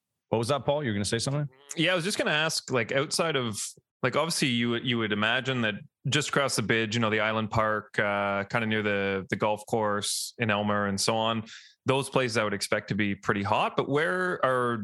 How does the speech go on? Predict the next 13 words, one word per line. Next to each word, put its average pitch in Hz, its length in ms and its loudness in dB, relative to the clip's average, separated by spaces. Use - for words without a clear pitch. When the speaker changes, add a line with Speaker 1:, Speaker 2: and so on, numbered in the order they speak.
Speaker 2:
developers? 113 580 0
Like, 101 140 0
where's, 117 320 -2
where's, 131 300 -2
where's 135 140 0
kind 147 160 0
of 120 40 -2
the 117 60 0
building 110 480 2
areas 101 340 2
right 101 180 0
now 101 420 0
in 101 460 0